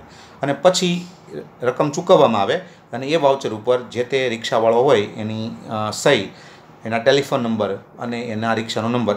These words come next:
એ એમાં લખવામાં આવે. તો આ વસ્તુ ખાસ તપાસવાની કે વી-, અ, voucher ઉપર જવાબદાર અધિકારીની સહી છે કે નથી. ઘણીવાર ખર્ચ કરી નાખ્યો હોય, બરોબર, અને voucher છે, અ, એ બનાવ્યું ન હોય અથવા એના ઉપર જવાબદાર અધિકારીની સહી લેવામાં ન આવી કારણ કે એ ખર્ચ મંજૂર કરવામાં ન આવ્યો હોય,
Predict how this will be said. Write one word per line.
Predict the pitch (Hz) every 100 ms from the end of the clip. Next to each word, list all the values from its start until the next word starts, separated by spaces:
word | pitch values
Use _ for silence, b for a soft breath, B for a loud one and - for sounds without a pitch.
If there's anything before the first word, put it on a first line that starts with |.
| 117
એ | 113
એમાં | 104 98
લખવામાં | 87 - 80 78
આવે. | 80 - B
તો | 202
આ | 220 139
વસ્તુ | 185 180
ખાસ | - 170 -
તપાસવાની | - 107 101 95
કે | 98 120
વી-, | 110 120
અ, | 113 110 98
voucher | 104 127 151
ઉપર | 143 147
જવાબદાર | 113 127 135
અધિકારીની | 120 135 131 131
સહી | 127 131
છે | 123 123
કે | 123 123
નથી. | 120 113 98 B B
ઘણીવાર | 123 135 131 127 135 B B
ખર્ચ | - 139 -
કરી | 139 139
નાખ્યો | 135 - 120
હોય, | 107 101 - -
બરોબર, | 131 139 147 B B
અને | 117 113
voucher | 110 131 139 - 127 127
છે, | 110 156 139 120 - 131
અ, | 117
એ | 127 123
બનાવ્યું | 120 127 127 123 127 147 135
ન | 131
હોય | 147 117 107
અથવા | 107 123
એના | 120
ઉપર | 123 123
જવાબદાર | 107 117 120
અધિકારીની | 107 117 120
સહી | 123
લેવામાં | 120 127
ન | 139
આવી | 117
કારણ | 110 117
કે | 123
એ | 117 131
ખર્ચ | 120 135
મંજૂર | 135 147 151
કરવામાં | 143 143 139
ન |
આવ્યો | 127
હોય, | 113